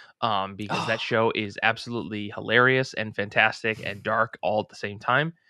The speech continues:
Speaker 1: Um,
Speaker 2: All right, this is now a Succession podcast.
Speaker 1: <laughs> Yeah. Uh, so I haven't, I haven't kept up, but I did watch, uh,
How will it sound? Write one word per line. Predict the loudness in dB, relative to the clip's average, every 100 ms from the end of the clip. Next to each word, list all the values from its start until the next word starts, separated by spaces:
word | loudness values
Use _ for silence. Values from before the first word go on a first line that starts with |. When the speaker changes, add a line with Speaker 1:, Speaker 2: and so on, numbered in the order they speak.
| _ _ _ 0
Speaker 1:
Um, |
Speaker 2:
All | 2 4
right, | 2
this | 0 -2
is | 0
now | 2 2
a |
Succession | 2 -2 -2 -4 -4
podcast. | -4 2 2 2 0 -4 -4
Speaker 1:
<laughs> |
Yeah. | 2 2 2 -6 -8 6
Uh, | 8 10 10
so | 8
I |
haven't, | 8 6 4
I | 0
haven't | 0 -2
kept | -2 2
up, | 2 4
but | 2
I |
did | 2 0
watch, | 2 2 0 -4 -8
uh, | -8 -6 -8